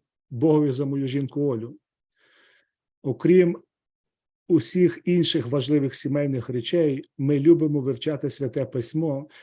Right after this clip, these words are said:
та дуже часто ділимося між собою прочитаним, ділимося думками, ділимося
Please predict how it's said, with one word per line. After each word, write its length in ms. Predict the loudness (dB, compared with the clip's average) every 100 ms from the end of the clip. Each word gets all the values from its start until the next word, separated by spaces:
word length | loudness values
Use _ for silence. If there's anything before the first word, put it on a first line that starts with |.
| _
та 120 | -6
дуже 280 | -2 2 2
часто 420 | 2 0 0 -4
ділимося 720 | -4 0 2 4 2 -2 -4
між 200 | -4 -4
собою 480 | -6 -8 -4 -2 -2
прочитаним, 840 | -4 -6 -4 -4 -4 -10 -10 -14 -20 _ -20 _
ділимося 600 | 2 4 6 4 0 -2
думками, 800 | -4 -4 -2 -2 -2 -2 -4 -6 -14 -20 _
ділимося 840 | 2 4 4 2 0 0 -4 -4